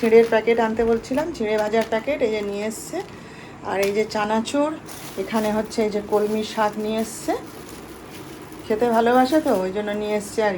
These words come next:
কি কলমি শাক। আর এই যে ঠাকুরের জন্য মিষ্টি আর ঠাকুরের ফুল ঠাকুরের কাছে রেখে দিয়ে এসছি, এইসব নিয়ে এসছে। আর এখন গেছে এই যে আমাদের পাড়ার দোকানে, যিশু বায়না করছে, বলে, "একটু আমাকে লেজ আর,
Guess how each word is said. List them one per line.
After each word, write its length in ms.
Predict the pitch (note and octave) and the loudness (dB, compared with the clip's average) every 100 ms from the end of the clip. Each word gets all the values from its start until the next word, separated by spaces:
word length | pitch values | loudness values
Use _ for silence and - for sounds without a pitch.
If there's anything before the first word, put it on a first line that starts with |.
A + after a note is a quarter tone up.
| F3+ | -4
কি 80 | F3+ | -6
কলমি 300 | G3+ G3 G#3 G#3 | -4 -4 -4 -4
শাক। 200 | A#3 C4+ C#4 - - - - - | 0 2 0 -8 -16 -16 -16 -8
আর 320 | F#3+ F#3+ G3 | -2 0 2
এই 280 | G3+ - G#3 | 0 0 0
যে 260 | G3 A3+ A3+ A3 - - - - - - - - - - - - - | 6 6 6 2 -10 -18 -18 -18 -18 -18 -18 -18 -18 -18 -18 -6 -2
ঠাকুরের 380 | A3 A3+ A3 | 2 8 8
জন্য 240 | A3 A3 A3+ | 6 4 4
মিষ্টি 680 | A3 G#3+ G#3 - C4 C4+ C#4 C#4 - - - | 4 0 -4 -2 4 4 4 -4 -14 -16 -2
আর 140 | G3+ G3+ | 0 0
ঠাকুরের 460 | - G3+ A3+ A3+ A3+ | 0 0 6 8 6
ফুল 560 | - - A#3+ B3+ C4 C4+ - - - | 2 -2 4 6 6 4 -4 -8 0
ঠাকুরের 320 | G#3+ A3 A3 | 4 8 8
কাছে 240 | G#3+ G#3+ | 6 4
রেখে 260 | A3 G3+ A3+ | 4 4 4
দিয়ে 180 | A3 A3+ | 4 4
এসছি, 240 | A#3 - | 4 0
এইসব 340 | C#4 G3+ - G3+ | 2 2 2 -2
নিয়ে 340 | G3+ G#3+ C4+ | 0 2 4
এসছে। 480 | F#4+ G#3 - - F3+ E3 - - - | 4 2 -2 -6 -8 -8 -12 -14 -8
আর 100 | F#3 | 0
এখন 420 | F#3+ G3 - A#3 A3 | 2 2 2 -2 2
গেছে 340 | G#3+ G#3+ C4+ | 2 4 4
এই 180 | C4 A3+ | 4 4
যে 80 | A3 | 2
আমাদের 380 | G3+ G3+ G#3+ G#3+ | 0 0 -2 0
পাড়ার 320 | G3+ G3+ G#3+ | 0 2 2
দোকানে, 360 | F#3 G#3+ B3 C#4+ | 0 2 4 2
যিশু 320 | B3 G3 - | 0 -4 -4
বায়না 360 | G3+ G3 G3 G#3+ | 0 0 0 0
করছে, 400 | A3+ A3 - F#4+ - - - - A#3 | -2 -2 -4 -4 -6 -14 -14 -10 0
বলে, 200 | G3+ G#3 | 2 4
"একটু 220 | G3+ G#3 | 2 0
আমাকে 340 | G#3+ G#3 G#3 A3+ | 0 0 0 0
লেজ 500 | G3+ G#3 A3+ A#3+ A3+ | 2 8 8 8 6
আর, 200 | G#3+ | 4